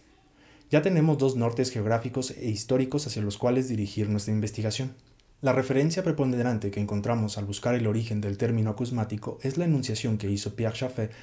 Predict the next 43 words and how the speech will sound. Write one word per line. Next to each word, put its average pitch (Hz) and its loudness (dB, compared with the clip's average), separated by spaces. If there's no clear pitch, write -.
en 120 -2
su 117 -2
Tratado 131 2
de 113 -2
los 104 -2
Objetos 107 -8
Musicales, - -4
de 110 -4
mil 117 0
novecientos 120 -2
sesenta 107 -4
y 104 -4
seis, - -10
sobre 131 2
el 135 2
método 151 2
de 131 2
enseñanza 101 -2
de 110 -2
Pitágoras, - -4
en 139 2
el 165 2
cual 113 2
situaba 113 2
a 113 0
sus 113 -6
alumnos 110 -2
tras 107 -6
un 135 0
velo 113 0
para 117 0
que 117 -2
la 110 2
visión 117 0
del 165 2
maestro 113 0
no 107 0
interfiriera 113 -2
con 101 -6
el 98 -4
mensaje 110 -4
transmitido 113 -6
auditivamente. 104 -4